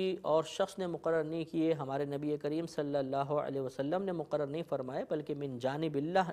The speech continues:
इन सूरतों के ये नाम मुकर्रर किए गए हैं। और अगर आप इन तमाम नामों पर गौर व तफक्कुर करें तो इन सूरतों में ही कोई ऐसा वाक़या या ऐसी कोई बात ज़िक्र कर दी गई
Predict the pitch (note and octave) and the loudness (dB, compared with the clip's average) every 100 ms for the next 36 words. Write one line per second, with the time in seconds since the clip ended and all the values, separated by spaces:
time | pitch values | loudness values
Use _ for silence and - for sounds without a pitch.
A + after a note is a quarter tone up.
0 | - D#3 D3+ - D3 C#3 C#3 C3+ D3+ A#2+ | -2 -4 -4 -4 -4 -2 -6 -4 -4 -4
1 | A#2+ E3+ C3 - B2+ A#2+ A#2+ A2+ A2 G#2+ | -4 -4 -6 -4 -2 -2 -4 -4 -2 -6
2 | G#2+ - _ - - - - - - D#3 | -8 -20 _ -20 -20 -20 -20 -10 4 6
3 | F3+ G3+ G3 F#3+ F3+ F3 F#3 G3 E3+ E3 | 8 8 6 4 4 6 6 6 4 6
4 | F#3+ F#3+ E3+ E3+ F3 D#3+ - E3 F#3 E3+ | 4 4 6 8 6 2 0 2 2 2
5 | D#3+ D#3+ F3 F3 F3 F3+ F3+ - D#3+ F3 | 4 4 2 4 4 6 2 0 -2 0
6 | F3 E3+ - D#3+ F3+ F3+ G#3 F#3 E3+ D#3 | -2 -2 0 4 4 6 2 4 0 0
7 | F#3 F#3 E3+ F3 F3 D3 - E3 C3+ B2+ | -2 -2 2 2 2 0 2 2 4 2
8 | C3+ - D#3 E3 D#3+ D3 - C#3+ - F3 | 0 2 6 6 6 2 0 -2 -2 -2
9 | E3 D3 A#2 B2+ E3 F#3+ F3 D3+ E3+ D#3 | 0 0 2 6 8 8 4 0 -2 -2
10 | D#3 D3 D3 C#3+ D3+ | -2 -2 0 2 2